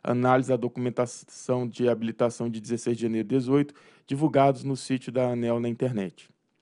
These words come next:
Nesses relatórios, recomendou-se a homologação dos resultados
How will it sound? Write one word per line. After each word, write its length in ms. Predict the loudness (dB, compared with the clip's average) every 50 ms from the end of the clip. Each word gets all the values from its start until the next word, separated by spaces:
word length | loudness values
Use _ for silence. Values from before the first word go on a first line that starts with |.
| _ _ _ _ _ _ _ _ _
Nesses 460 | 2 2 2 2 0 -2 -2 -4 -2
relatórios, 800 | 0 2 2 2 0 2 4 6 6 8 6 6 2 -4 -16 -20 _ _ _ _ _ _ _ _
recomendou-se 800 | -6 -4 0 2 2 4 4 2 4 4 4 4 2 2 2 4
a 100 | 4 6
homologação 760 | 4 4 4 4 4 6 6 6 4 2 2 0 -4 -4 -4
dos 120 | -4 -2
resultados 760 | 0 0 0 -2 -6 -2 0 2 2 2 0 -2 -6 -14